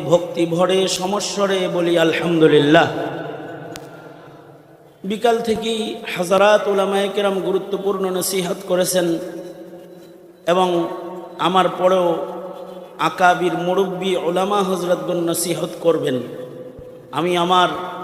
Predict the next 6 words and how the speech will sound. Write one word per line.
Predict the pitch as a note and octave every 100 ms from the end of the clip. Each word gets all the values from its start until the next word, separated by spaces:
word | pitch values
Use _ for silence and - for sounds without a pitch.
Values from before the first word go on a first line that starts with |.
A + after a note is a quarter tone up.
| - - - - - -
মুরব্বীদের | D#3 F3 F3 F3 F#3 E3+
নির্দেশে | F3+ E3 E3 - D#3+ C3 - - - - - - - - - - -
বসে | D#3 E3+ F3+
গেছি। | F#3+ - G#3+ F3+ - - D#3
বরকতের | F#3 F#3+ G#3 G#3 G#3+
নিয়তে | G#3 G3 F#3+ F#3+ F#3+